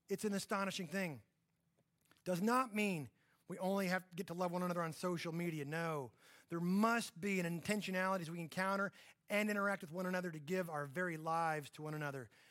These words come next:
as though Jesus was loving him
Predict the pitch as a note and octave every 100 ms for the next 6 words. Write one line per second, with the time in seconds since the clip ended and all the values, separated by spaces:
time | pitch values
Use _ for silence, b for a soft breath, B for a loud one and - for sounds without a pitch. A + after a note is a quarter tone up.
0 | b D3 D3 D3+ C3 D#3 A3 G#3 G#3 F#3+
1 | - - B B B - F#3 D3+ F3+ G#3
2 | G3+ G#3 G3+ B B - C#3 G#3 G#3+ F#3+
3 | F#3+